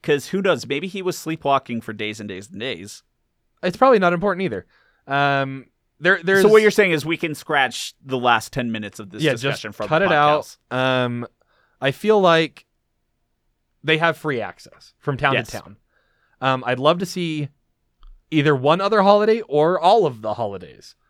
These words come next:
Speaker 2: I don't know which way to go on this because the first one obviously is focusing on Christmas. It's a Christmas movie, according to Tim Burton. Um, some people say it's a Halloween movie.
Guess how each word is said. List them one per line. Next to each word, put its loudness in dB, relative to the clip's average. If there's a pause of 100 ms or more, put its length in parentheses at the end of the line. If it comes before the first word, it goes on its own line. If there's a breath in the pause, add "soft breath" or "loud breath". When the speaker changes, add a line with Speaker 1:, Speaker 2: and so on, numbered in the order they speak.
(240)
Speaker 2:
I 2
don't 2
know 2
which 0
way -2
to -6
go -6
on -10
this -20 (420 soft breath)
because 2 (500)
the 0
first 4
one -6
obviously 0
is -4
focusing -4
on -10
Christmas. -20 (160)
It's 0
a -12
Christmas -4
movie, -6
according -6
to -14
Tim -12
Burton. -20 (400)
Um, -10 (120)
some -10
people -6
say -4
it's -8
a -4
Halloween -6
movie. -8